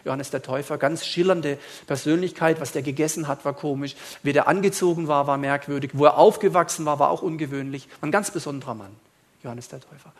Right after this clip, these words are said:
Und von dem wird beschrieben, man sagt doch manchmal, die letzten Worte eines Menschen wären so besonders interessant. Kennst du die letzten Worte von Johannes dem Täufer? Guck mal, wie die hier sind. Da fragt er doch tatsächlich über seine Jünger,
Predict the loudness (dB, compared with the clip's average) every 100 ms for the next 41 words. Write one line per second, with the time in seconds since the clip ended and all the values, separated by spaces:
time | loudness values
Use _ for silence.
0 | -18 -4 -2 2 2 2 -2 0 -2 -4
1 | -10 -20 0 0 0 -4 -4 -4 -4 -4
2 | -8 -10 -18 -20 _ _ -20 _ -2 0
3 | 2 0 0 0 0 0 -2 -2 0 0
4 | 0 -4 -2 -4 -4 -6 -6 -8 -8 -8
5 | -8 -8 -8 -8 -10 -14 _ -10 -6 -6
6 | -8 -10 -10 -12 -12 -14 -18 -20 _ -10
7 | -6 -6 -6 -6 -4 -4 -6 -8 -8 -8
8 | -10 -10 -12 -10 -14 -12 -12 -10 -10 -12
9 | -18 _ _ _ _ -12 -10 -8 -8 -8
10 | -8 -10 -8 -8 -8 -12 _ -20 -18 -20
11 | _ _ _ _ _ _ -20 -20 -20 -4
12 | -4 -4 0 4 4 2 -2 0 -2 -2
13 | -2 -4 -4 -6 -6 -4 -2 2 2 2
14 | -2 -2 -2 -6